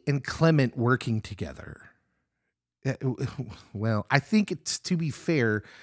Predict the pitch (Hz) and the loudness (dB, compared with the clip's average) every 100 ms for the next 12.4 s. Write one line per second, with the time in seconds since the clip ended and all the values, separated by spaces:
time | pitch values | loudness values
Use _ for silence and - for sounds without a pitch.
0 | - _ 120 127 - 131 131 117 135 139 | -20 _ 0 0 0 2 2 4 4 6
1 | 143 135 123 - - 107 - 135 127 113 | 6 4 2 -2 -2 -2 0 4 6 4
2 | 98 92 95 92 95 - 113 95 92 110 | 2 -2 -2 -2 -4 -6 -4 -4 -4 -2
3 | 123 104 - 135 117 101 95 110 - 98 | 0 0 0 2 2 -2 -6 -6 -6 -6
4 | 101 104 113 101 - 107 101 87 85 90 | -4 -2 -4 -4 -6 -6 -4 -6 -10 -10
5 | - - 110 92 82 - - - - _ | -8 -8 -8 -8 -12 -18 -20 -20 -20 _
6 | - 143 131 151 143 160 202 190 - 151 | -2 0 0 0 2 2 2 2 0 0
7 | 131 123 113 107 - - 95 104 143 185 | -2 -2 -2 -2 -4 -4 -4 -2 -2 -2
8 | - 117 104 85 82 80 90 - _ _ | -4 -4 -4 -8 -10 -12 -12 -16 _ _
9 | _ _ 208 247 233 185 170 151 - _ | _ _ 2 6 6 4 2 -2 -8 _
10 | _ _ _ _ _ _ _ - 190 214 | _ _ _ _ _ _ _ 0 2 2
11 | - - 262 262 247 165 160 143 - 156 | 0 2 4 4 4 4 4 4 0 -2
12 | 233 262 160 | 6 6 6